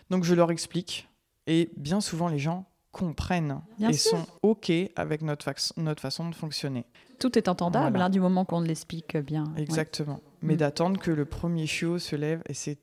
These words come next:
Speaker 1: vraiment hasardeux, <laughs> et le risque du mauvais casting est trop important.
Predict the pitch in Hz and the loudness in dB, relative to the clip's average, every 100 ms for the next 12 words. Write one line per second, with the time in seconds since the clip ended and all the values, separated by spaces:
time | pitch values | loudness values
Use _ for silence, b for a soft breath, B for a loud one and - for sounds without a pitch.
0 | - 143 139 147 160 165 - _ _ - | -12 -10 -6 -4 -4 -6 -12 _ _ 0
1 | 160 156 143 143 143 151 214 - - - | 2 2 2 0 0 -2 -4 -10 -18 -20
2 | - - - - - - _ - 160 156 | -20 -20 -18 -16 -18 -20 _ 0 2 4
3 | 156 147 151 151 196 - 160 147 147 147 | 2 0 2 2 0 0 -2 0 -2 -2
4 | - 127 - - 185 165 - 160 151 - | -2 -4 -4 -4 -2 -2 -4 -6 -4 -6
5 | - 160 160 135 135 127 - | 0 0 0 -4 -4 -8 -10